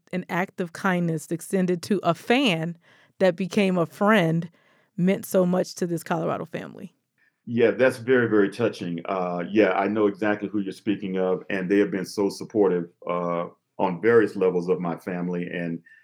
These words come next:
Speaker 2: uh, whenever I'm in the, the Colorado area, I can always look out in the audience,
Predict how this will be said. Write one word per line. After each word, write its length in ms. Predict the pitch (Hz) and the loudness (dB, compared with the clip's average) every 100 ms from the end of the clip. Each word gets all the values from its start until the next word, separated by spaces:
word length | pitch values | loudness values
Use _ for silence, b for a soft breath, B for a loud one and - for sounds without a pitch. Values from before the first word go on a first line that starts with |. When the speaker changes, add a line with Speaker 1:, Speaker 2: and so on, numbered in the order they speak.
| b b _ _ | b b _ _
Speaker 2:
uh, 300 | 92 90 85 | -4 -2 -2
whenever 340 | 87 104 123 123 | -2 2 4 4
I'm 160 | 117 | 2
in 140 | 113 104 | 0 0
the, 260 | 101 92 - | 0 -2 -4
the 80 | 87 | -4
Colorado 540 | 117 101 95 95 92 | 0 0 2 2 2
area, 440 | - 98 92 90 90 | 2 4 4 2 0
I 100 | 92 | -4
can 140 | 95 | -6
always 420 | 92 98 95 90 98 | -4 -2 -2 -4 -4
look 160 | 95 | -2
out 200 | 95 90 | 0 -2
in 40 | 90 | -2
the 80 | |
audience, 600 | 87 98 92 85 - - | -2 0 -2 -4 -8 -18